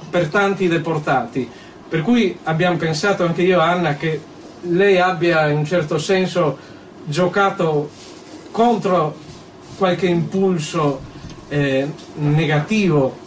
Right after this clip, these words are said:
che su ciò che adesso, eh, accennerò, eh, poteva s-, poteva e doveva, eh, opporsi, ossia tutta la vita lei ha avuto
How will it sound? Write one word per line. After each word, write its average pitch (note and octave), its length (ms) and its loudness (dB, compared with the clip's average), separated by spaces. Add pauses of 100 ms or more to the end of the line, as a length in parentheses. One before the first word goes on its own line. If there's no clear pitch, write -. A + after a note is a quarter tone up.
che D3+ 320 2
su D3 220 -6 (100)
ciò F3 180 0
che D3 120 -2
adesso, C3+ 640 -2
eh, C3 280 -6
accennerò, D3 760 0 (380)
eh, A#2+ 760 -2 (1300)
poteva E3 380 2
s-, - 180 -6 (1300)
poteva F#3+ 420 4
e E3+ 80 4
doveva, D3+ 680 2 (420)
eh, A#2+ 840 -2 (260)
opporsi, D3+ 560 2
ossia F3 520 4
tutta F#3+ 220 2
la A#3 100 4
vita G#3 220 2
lei F#3 140 4
ha E3+ 60 4
avuto D#3+ 380 0